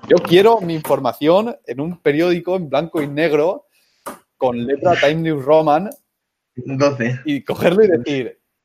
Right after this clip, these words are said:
Speaker 1: "Sí, señor, esto es información seria y de calidad que me aporta más
Speaker 2: Sí.
Speaker 1: allá del entretenimiento instantáneo".
Speaker 2: Mm.
Speaker 1: Y eso lo ves cuando te quitas de, de, de estas redes durante una
Speaker 2: Sí.
Speaker 1: temporada.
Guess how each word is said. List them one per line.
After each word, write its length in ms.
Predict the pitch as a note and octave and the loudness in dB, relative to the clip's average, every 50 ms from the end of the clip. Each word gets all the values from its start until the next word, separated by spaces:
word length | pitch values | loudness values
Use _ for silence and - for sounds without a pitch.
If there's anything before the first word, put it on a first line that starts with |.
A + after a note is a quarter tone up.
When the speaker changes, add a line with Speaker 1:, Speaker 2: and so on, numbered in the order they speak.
| _ | _
Speaker 1:
"Sí, 120 | - - C#3 | -14 -14 -14
señor, 340 | - - A#2 G#2 G#2 F#2+ G#2+ | -12 -12 -10 -8 -6 -6 -6
esto 200 | A2+ - - C#3 | -6 -4 -2 -2
es 200 | D3+ D3+ - - | -2 -4 -4 -10
información 560 | D3 C#3 - B2 A2+ G#2+ G2+ - C3+ B2+ B2 | -14 -12 -8 -10 -10 -10 -10 -10 -10 -10 -10
seria 360 | A#2+ - - D3 D3 F3 F3+ | -6 -2 -2 0 2 2 2
y 40 | D#3+ | 2
de 120 | C3 A#2 A2 | 0 0 -2
calidad 500 | A2 G#2+ A2 A2 B2 D#3 G3+ - - - _ _ _ _ _ _ _ _ _ | -4 -4 -2 2 2 2 2 0 -2 -10 _ _ _ _ _ _ _ _ _
que 140 | - C#3 A#2+ | -6 -4 -4
me 200 | A#2 A2 A2 G#2+ | -2 -2 -2 -2
aporta 640 | G#2+ - C3+ D3 D#3+ D#3 - G3 G3 G#3 G#3 - _ _ _ _ _ - | -2 0 0 0 2 2 0 0 0 0 -4 -8 _ _ _ _ _ -10
más 200 | B2+ C3 C#3 C3+ | -8 -6 -6 -6
Speaker 2:
Sí. 120 | - A#2+ | -4 -4
Speaker 1:
allá 260 | A2 B2+ D3+ E3+ E3+ E3+ | -2 0 -2 -2 -2 -4
del 140 | D#3 C#3 C3 | -6 -6 -6
entretenimiento 800 | A#2+ - A2 - G#2+ G#2+ G#2+ A2 A#2+ C3+ C3 D#3 D3+ D3+ D3 - - | -6 -12 -12 -12 -12 -10 -8 -8 -8 -6 -4 -4 -4 -4 -4 -8 -12
instantáneo". 760 | D3+ B2 - - G#2+ A2 G#2+ - - B2 B2+ G#2 - - _ _ _ _ _ _ _ _ _ _ _ _ _ _ _ _ - - - | -12 -12 -14 -14 -16 -14 -8 -6 -4 -4 -4 -6 -10 -14 _ _ _ _ _ _ _ _ _ _ _ _ _ _ _ _ -20 -14 -10
Speaker 2:
Mm. 180 | - A2+ A2+ A#2 _ _ _ _ _ _ - | -8 -8 -8 -10 _ _ _ _ _ _ -2
Speaker 1:
Y 100 | B2+ C3+ | 0 2
eso 140 | C#3+ F#3 | 4 4
lo 60 | F3+ D#3+ | 4 4
ves 100 | E3 E3 | 4 4
cuando 200 | - E3 C3+ A2+ | 2 0 0 0
te 80 | G2+ G2 | 0 0
quitas 260 | G#2 A2 F#2+ G2 G2 | 0 0 0 0 -2
de, 140 | F#2+ F2+ E2+ _ _ | -2 -6 -8 _ _
de, 320 | - G#2+ G#2 F#2+ F#2+ F#2+ | -10 -8 -6 -4 -4 -6
de 100 | F2+ G2 | -6 -8
estas 220 | G2 - - - - | -10 -8 -8 -8 -4
redes 240 | - G2+ G2+ G#2 G#2+ | -4 -4 -4 -4 -6
durante 260 | G#2 G2 G2 F2+ G2+ | -8 -8 -8 -8 -8
una 160 | G2 F#2 F#2 | -8 -8 -4
Speaker 2:
Sí. 100 | F#2 - | -2 -2
Speaker 1:
temporada. 240 | D3+ C3+ G#2+ - - | 0 0 0 -2 -6